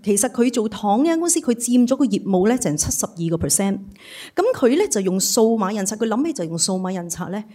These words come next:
係去做個人化嘅包裝。即係例如下面你會睇到啲圖咧，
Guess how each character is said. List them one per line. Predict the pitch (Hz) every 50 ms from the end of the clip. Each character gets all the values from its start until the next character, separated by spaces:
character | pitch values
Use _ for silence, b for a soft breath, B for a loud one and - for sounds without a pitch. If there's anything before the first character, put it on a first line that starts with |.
| B B B -
係 | 202 185
去 | 202 214
做 | 214 190 175
個 | 175 - 202 180 190
人 | 185 165 127 143
化 | 135 175 165
嘅 | 165 170
包 | 170 190 185 190
裝。 | 190 190 175 175 214 - - - b b b b _
即 | - 302
係 | 285 240 220 214
例 | 196
如 | 170 170 170
下 | 180 190
面 | 196 208 214 220
你 | 233
會 | 247
睇 | 233 220 269
到 | 269
啲 | - - 311 302
圖 | - - - - - - - 143 165
咧， | 208 240